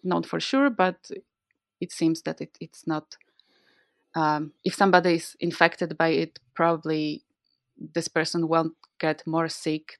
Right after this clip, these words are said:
than he will get sick from the old variants. Uh, but yeah, it's much faster,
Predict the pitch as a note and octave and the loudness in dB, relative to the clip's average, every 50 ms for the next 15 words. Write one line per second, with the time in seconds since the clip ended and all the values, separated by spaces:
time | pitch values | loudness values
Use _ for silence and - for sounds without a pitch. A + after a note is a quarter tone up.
0 | _ - - D3 D3+ D3+ D3+ D#3 D#3+ - _ _ _ _ - - E3 D#3 D#3 D3+ | _ -8 -4 -4 -2 -2 -4 -6 -8 -10 _ _ _ _ -14 -10 -8 -6 -6 -6
1 | D3+ - C#3+ - - - - D3 C#3+ - - - D3+ D3 D3+ - D3 - - D#3 | -6 -8 -10 -10 -8 -8 -8 -8 -8 -8 -8 -6 -6 -6 -6 -8 -8 -8 -8 -8
2 | D#3 - - - D3 D3 D3+ D3 D#3+ G3+ A#3+ A#3+ - - _ _ - - - - | -10 -10 -12 -12 -10 -8 -8 -8 -6 -6 -8 -10 -10 -18 _ _ -20 -20 -20 -20
3 | - - - - - - - - - _ _ _ - F3 E3+ D#3+ D#3+ D#3 D#3 D3+ | -20 -20 -20 -20 -20 -20 -20 -20 -20 _ _ _ 0 2 2 2 2 0 -2 -4
4 | - _ _ _ _ _ _ _ _ _ _ _ - F3+ E3+ E3+ - F3+ D#3 C3 | -10 _ _ _ _ _ _ _ _ _ _ _ 2 4 4 4 2 0 0 0
5 | - - _ E3 E3+ - - E3+ D#3 D#3 - - C#3 D3 - - - - - | -2 -6 _ -8 -8 -4 -4 -4 -4 -4 -4 -6 -6 -8 -6 -8 -8 -8 -8